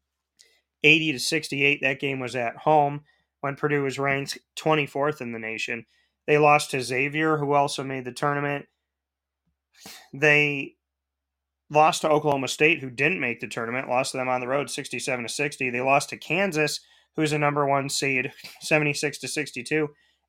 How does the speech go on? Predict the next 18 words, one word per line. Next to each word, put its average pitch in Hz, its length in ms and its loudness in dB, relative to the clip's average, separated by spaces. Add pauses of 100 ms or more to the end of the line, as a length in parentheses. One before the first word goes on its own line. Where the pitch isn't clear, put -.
(100)
at 139 240 4
home. 156 540 4 (400)
They 151 260 8
lost 147 500 2
to, 143 420 4 (380)
or 135 80 0
pardon 160 280 6
me, 147 120 0
they 127 120 -2
defeated 151 420 -2
T 160 180 -6
C 143 200 -8
U 147 420 0 (320)
seventy-four 151 540 0
to 139 60 -8
sixty-five 143 760 2 (140)
at 135 220 2
home, 143 400 -4